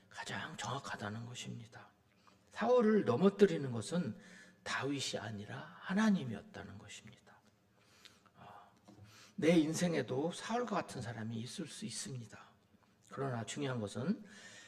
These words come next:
그 사람이 아니라 그 사람을 넘어서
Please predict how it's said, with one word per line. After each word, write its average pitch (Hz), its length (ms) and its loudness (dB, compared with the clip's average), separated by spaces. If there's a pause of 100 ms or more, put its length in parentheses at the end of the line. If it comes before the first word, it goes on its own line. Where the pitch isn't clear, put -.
(120)
그 - 220 -8
사람이 196 480 0
아니라 110 640 -8
그 - 100 -12
사람을 131 640 -2 (360)
넘어서 135 760 -2